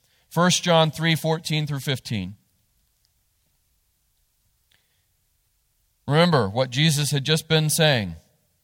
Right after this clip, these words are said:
about murder, about anger, a murderous heart,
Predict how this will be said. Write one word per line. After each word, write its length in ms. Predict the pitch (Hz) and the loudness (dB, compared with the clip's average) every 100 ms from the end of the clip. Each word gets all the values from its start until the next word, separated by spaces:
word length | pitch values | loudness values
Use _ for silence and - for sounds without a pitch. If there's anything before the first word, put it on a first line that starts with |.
| _ _ _ _ _ _ _ _ _ _ | _ _ _ _ _ _ _ _ _ _
about 580 | - 120 139 131 - - _ _ _ | -2 6 6 4 -6 -18 _ _ _
murder, 560 | 123 147 143 107 - - _ _ _ _ _ _ - | -2 0 0 -2 -8 -16 _ _ _ _ _ _ -6
about 440 | 120 139 135 - - _ _ _ _ _ _ _ | 4 6 6 2 -16 _ _ _ _ _ _ _
anger, 680 | 135 147 156 139 117 92 127 - | 2 4 2 0 -4 -8 -12 -8
a 100 | 123 | -4
murderous 560 | 131 151 165 156 147 - | 0 2 4 4 0 0
heart, 640 | - 147 127 98 - - | 2 4 4 2 -12 -16